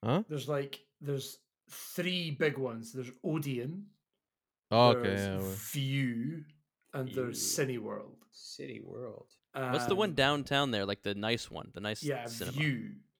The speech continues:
Speaker 4: That one's sick.
Speaker 2: The View is, is good, and it, you can get, like, a ticket for them for, like, six pound. So what? That's probably, like, ten, twelve bucks or
Speaker 4: Yeah, that's
Speaker 2: whatever.
Speaker 4: more like the, what we pay.
Speaker 2: And that's all right,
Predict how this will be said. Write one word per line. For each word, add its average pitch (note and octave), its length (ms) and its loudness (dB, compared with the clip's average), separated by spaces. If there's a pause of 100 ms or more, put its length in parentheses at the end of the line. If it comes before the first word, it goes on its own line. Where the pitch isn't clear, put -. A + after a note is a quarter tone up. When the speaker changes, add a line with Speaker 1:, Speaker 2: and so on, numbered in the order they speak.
(480)
Speaker 4:
That A#2 100 6
one's F#2+ 180 0
sick. A2 200 0
Speaker 2:
The C#3 40 0
View D#3+ 560 -2 (140)
is, C#3+ 340 -2
is C3+ 280 -4
good, B2+ 260 -2
and B2 160 -4
it, G3+ 260 -4
you C#3+ 140 -6
can C#3 220 -4
get, E3 220 -4
like, D3+ 180 -4
a D3+ 60 -4
ticket D3 420 -6
for C#3+ 160 -4
them B2+ 300 -2
for, A#2 140 -12
like, A#2+ 180 -10
six - 320 -8
pound. A2+ 540 -6
So - 160 -14
what? B2+ 220 -8
That's C3+ 260 -6
probably, A#2 520 -8
like, A2+ 240 -8 (360)
ten, B2+ 400 -2
twelve A#2 420 -8 (280)
bucks - 600 -8 (360)
or A#2+ 140 -10
Speaker 4:
Yeah, A#2 140 4
that's A#2 180 2
Speaker 2:
whatever. - 60 -6
Speaker 4:
more B2+ 140 4
like G#2+ 180 0
the, G2 80 0
what G2+ 160 0
we G2 100 0
pay. - 160 -6 (580)
Speaker 2:
And D#3 160 2
that's C#4 260 4
all D#3 140 2
right, A#2 300 -6